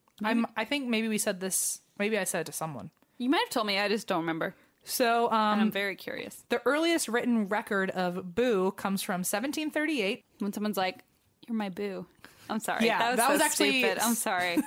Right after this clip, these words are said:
Speaker 2: I regret it.
Speaker 1: That wasn't even nineteen thirty-eight. <laughs> That wasn't even two thousand fifteen.
Speaker 2: I regret it.
Speaker 1: So, um, in seventeen thirty-eight, an author named Gilbert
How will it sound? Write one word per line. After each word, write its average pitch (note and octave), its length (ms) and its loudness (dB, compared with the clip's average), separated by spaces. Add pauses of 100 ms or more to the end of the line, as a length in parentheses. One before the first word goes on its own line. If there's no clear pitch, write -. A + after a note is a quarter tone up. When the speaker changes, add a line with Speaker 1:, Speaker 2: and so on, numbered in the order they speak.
(280)
Speaker 2:
I A3 140 0
regret E3+ 360 -4
it. E3+ 160 -4 (140)
Speaker 1:
That B3 120 0
wasn't A3+ 200 2
even F3+ 180 0
nineteen F3+ 400 -2
thirty-eight. F3+ 460 0 (260)
<laughs> D#4 120 0 (680)
That D#4+ 100 2
wasn't F4 220 4
even D#4+ 280 4
two D#4+ 140 6
thousand C4+ 380 2
fifteen. A3+ 460 2 (280)
Speaker 2:
I C4 140 -2
regret F#3+ 440 -4
it. - 360 -12
Speaker 1:
So, B3 420 2
um, G#3+ 280 2
in A3+ 120 2
seventeen D4+ 460 0
thirty-eight, B3 580 0
an G#3 300 2
author A#3 420 2
named G3+ 260 4
Gilbert A#3+ 580 0